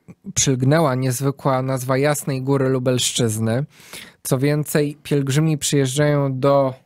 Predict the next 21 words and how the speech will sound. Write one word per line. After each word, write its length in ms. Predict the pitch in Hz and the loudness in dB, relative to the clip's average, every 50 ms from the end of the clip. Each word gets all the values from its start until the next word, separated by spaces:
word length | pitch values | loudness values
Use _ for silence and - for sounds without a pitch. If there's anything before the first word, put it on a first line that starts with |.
| _ _ _ _ _ _ _ - | _ _ _ _ _ _ _ -4
Radecznicy, 800 | - 139 139 135 135 139 135 - - 156 143 139 - - 165 151 | -2 0 0 2 0 0 -2 0 -2 -2 -2 -2 -2 -2 -2 0
żeby 340 | 135 127 139 135 135 143 135 | 0 0 0 0 0 -2 -4
prosić 640 | - - - 135 131 - - - 135 131 - - - _ - | -2 -2 -2 -2 -2 -2 -4 -4 -4 -6 -6 -10 -12 _ -4
o 260 | 123 127 131 127 131 - _ _ - | -2 0 0 0 -2 -6 _ _ -6
łaski. 560 | - 131 127 123 123 - - - _ - 87 - | -2 0 0 0 0 -4 -8 -10 _ -18 -18 -18
I 80 | 123 | -14
te 160 | - - 127 127 | -4 -4 -4 -2
cuda 340 | - - 160 151 156 147 | 0 -2 -2 0 2 0
i 60 | 143 139 | 0 0
łaski, 420 | 139 143 143 - - - 147 139 | 0 -2 -2 -4 -4 -4 -2 -2
mimo 420 | 135 135 135 139 135 135 131 131 - | 0 0 -2 -2 -2 -2 -4 -4 -6
upływu 540 | 139 127 - - - 151 143 139 131 131 131 | -8 -8 -8 -2 0 0 0 2 0 0 0
lat 500 | 131 135 135 131 131 _ - - - - - - - - - _ - | 0 2 0 0 -2 _ -10 -16 -16 -16 -18 -20 -20 -20 -20 _ -4
od 240 | 139 135 131 - - - | -4 -4 -4 -6 -8 -4
objawień 540 | 135 131 131 135 135 131 127 127 127 127 123 | -2 0 2 2 2 2 0 -2 -4 -4 -4
świętego 460 | - - 139 131 131 143 135 135 131 | -2 -2 -2 -2 -2 -2 -2 0 0
Antoniego, 520 | 131 131 - 135 135 143 143 165 156 151 | 0 -2 -2 -2 -2 -2 -2 -2 -4 -4
dzieją 380 | 180 185 - 147 147 147 147 143 | -4 -2 0 0 0 2 0 -2
się 180 | - - 147 | -2 -4 -6
tam 360 | 127 - 127 123 120 117 117 123 | -4 -4 -6 -4 -4 -4 -2 0
nadal 400 | 131 131 127 120 117 117 117 | 0 0 0 -2 -4 -4 -4